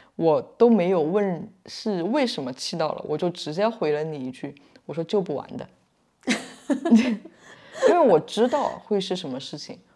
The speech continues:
Speaker 1: 我也知道你为什么生气，一定是出于一种很惋惜和很，很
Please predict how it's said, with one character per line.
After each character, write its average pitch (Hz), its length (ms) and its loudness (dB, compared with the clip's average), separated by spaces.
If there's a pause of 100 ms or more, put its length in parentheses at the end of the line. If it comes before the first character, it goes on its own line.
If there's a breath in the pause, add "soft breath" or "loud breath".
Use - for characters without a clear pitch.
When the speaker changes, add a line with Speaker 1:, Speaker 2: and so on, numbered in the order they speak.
Speaker 1:
我 196 160 0
也 202 100 4
知 226 300 0
道 262 160 -2
你 160 80 -6
为 190 240 0
什 180 160 -6
么 143 100 -8
生 156 240 -10
气， 156 240 -10 (200)
一 175 80 -4
定 233 240 2
是 214 300 -4
出 190 340 -6
于 190 120 -4
一 196 60 -6
种 175 220 -10 (560 soft breath)
很 185 240 -2
惋 185 260 0
惜 175 320 -6
和 170 300 -4
很， 170 340 -8 (720 soft breath)
很 - 340 -10